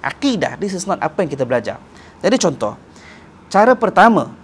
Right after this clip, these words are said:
penurunan wahyu ada banyak, ada beberapa. Ini apa yang Allah wahyukan kepada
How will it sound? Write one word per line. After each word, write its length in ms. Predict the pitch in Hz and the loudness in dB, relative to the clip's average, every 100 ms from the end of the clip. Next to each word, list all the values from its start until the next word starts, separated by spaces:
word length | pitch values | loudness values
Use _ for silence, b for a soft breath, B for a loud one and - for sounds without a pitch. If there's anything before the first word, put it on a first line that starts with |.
| - - - | -20 -20 -2
penurunan 460 | 160 175 196 208 214 | 2 2 2 2 2
wahyu 440 | 196 196 196 233 233 - | 0 -2 -2 -4 -2 4
ada 400 | 190 196 208 190 | 4 6 6 4
banyak, 500 | 139 147 175 226 262 B B B - | 4 4 4 2 0 B B B 2
ada 180 | 147 165 | 4 6
beberapa. 560 | 135 117 131 135 117 - - B B - | 4 4 4 4 -2 -6 -14 B B 0
Ini 260 | 165 220 240 | 4 4 2
apa 220 | 170 160 226 | 0 4 4
yang 180 | 180 170 | 6 4
Allah 260 | 165 170 170 | 4 4 4
wahyukan 960 | 160 - 185 240 240 208 220 175 107 - | 2 -2 -2 -2 2 2 2 0 -4 -8
kepada 640 | 139 - 139 147 180 190 | -4 2 4 6 4 4